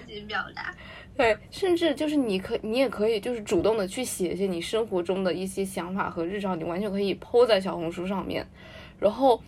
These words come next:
Speaker 1: 嗯。
Speaker 2: 如果很多人很与你共鸣，会点赞，甚至这个时候也会有一些商务之类主动找上你，想让你帮他们写文案。
Speaker 1: OK，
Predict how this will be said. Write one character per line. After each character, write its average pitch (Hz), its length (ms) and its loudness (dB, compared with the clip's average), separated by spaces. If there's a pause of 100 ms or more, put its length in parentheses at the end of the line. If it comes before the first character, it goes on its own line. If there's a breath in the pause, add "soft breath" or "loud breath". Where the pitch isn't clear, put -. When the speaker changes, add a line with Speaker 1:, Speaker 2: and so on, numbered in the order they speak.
Speaker 1:
嗯。 262 220 -8 (160)
Speaker 2:
如 247 160 0
果 277 140 12
很 233 160 2
多 196 140 6
人 214 100 8
很 214 100 2
与 208 120 4
你 160 80 -2
共 190 120 0
鸣， 170 160 0
会 208 120 2
点 190 300 0
赞， 190 220 0 (260 loud breath)
甚 269 200 0
至 247 80 -4
这 285 160 4
个 240 100 8
时 185 160 0
候 202 240 4 (140 loud breath)
也 185 160 6
会 262 220 6
有 160 160 6
一 160 80 2
些 196 240 -2
商 214 200 0
务 214 100 0
之 196 160 0
类 190 180 2
主 175 180 -2
动 202 160 2
找 196 180 0
上 190 240 -2
你， 151 60 -6
想 160 240 -2
让 185 160 0
你 - 100 -8
帮 175 120 -2
他 180 100 -6
们 170 80 -2
写 - 180 -4
文 - 200 -6
案。 - 180 -10 (2250)
Speaker 1:
OK， 269 480 -2